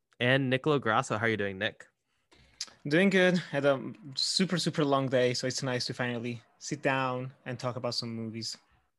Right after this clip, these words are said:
Speaker 1: Okay, well, let's be clear. What did you do today?
Speaker 2: I w-, went to Venice for nine hours to
Speaker 1: Okay.
Speaker 2: do location scouting
Speaker 1: So,
Speaker 2: for a music video.
Speaker 1: so when your casual day is like, "I had to go to Venice, Italy," like, fuck off.
Speaker 2: <laughs>
Speaker 1: Anyway,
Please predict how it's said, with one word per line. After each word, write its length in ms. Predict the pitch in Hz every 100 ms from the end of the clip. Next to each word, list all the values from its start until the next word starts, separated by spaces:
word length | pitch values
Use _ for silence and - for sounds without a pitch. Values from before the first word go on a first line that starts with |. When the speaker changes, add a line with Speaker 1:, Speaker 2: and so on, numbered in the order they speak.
| _
Speaker 1:
Okay, 200 | 156 143
well, 80 | 139
let's 160 | 170
be 120 | - 147
clear. 220 | 147 120
What 160 | 127
did 160 | 131 120
you 80 | 113
do 160 | 113
today? 420 | 107 107 85 69 104 _ _ _ _ _ _ _ _ _ _ _ -
Speaker 2:
I 520 | 139 151 156 156 151 -
w-, 200 | 82 143
went 300 | 139 147 151
to 80 | 151
Venice 560 | 135 156 123 117 - - -
for 120 | 135
nine 260 | 139 143 139
hours 360 | 135 110 80
to 60 | 78
Speaker 1:
Okay. 60 | 87
Speaker 2:
do 120 | 127
location 500 | 131 131 139 139 127
scouting 600 | - - 147 120 117 113
Speaker 1:
So, 40 | -
Speaker 2:
for 120 | 135
a 40 |
music 320 | 123 127 117 113
video. 380 | 117 113 117 117 _ -
Speaker 1:
so 240 | - 185
when 200 | 160 175
your 160 | 170 185
casual 540 | - - 156 151 147
day 180 | 127 131
is 100 | 120
like, 180 | 113 117
"I 40 |
had 240 | - - 120
to 60 |
go 100 | 120
to 80 | 113
Venice, 400 | 101 113 110 98
Italy," 240 | 113 107 101
like, 160 | 107 -
fuck 260 | - 113
off. 220 | 85 85 165
Speaker 2:
<laughs> 300 | 196 - -
Speaker 1:
Anyway, 340 | 135 101 80